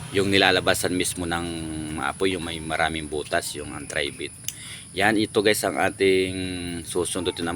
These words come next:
maliit na butas na yan. Patagusin natin yan dyan, ano,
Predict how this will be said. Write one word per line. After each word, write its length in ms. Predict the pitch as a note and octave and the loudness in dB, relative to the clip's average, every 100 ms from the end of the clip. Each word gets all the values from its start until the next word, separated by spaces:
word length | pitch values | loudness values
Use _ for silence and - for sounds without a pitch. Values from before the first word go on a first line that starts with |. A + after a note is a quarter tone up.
| E2+ | -2
maliit 320 | F2 E2 - | 0 0 0
na 80 | E2 | -2
butas 400 | E2 E2 E2 - | 0 0 -2 -2
na 160 | F2+ | -4
yan. 240 | E2+ F#2+ A2 - | 0 -2 -2 -8
Patagusin 560 | - D#2+ D#2 - D#2+ | -10 -4 -2 -2 0
natin 320 | D#2+ D#2 D#2 | -2 0 -2
yan 80 | D2+ | -2
dyan, 160 | D#2+ | -4
ano, 80 | E2+ | -4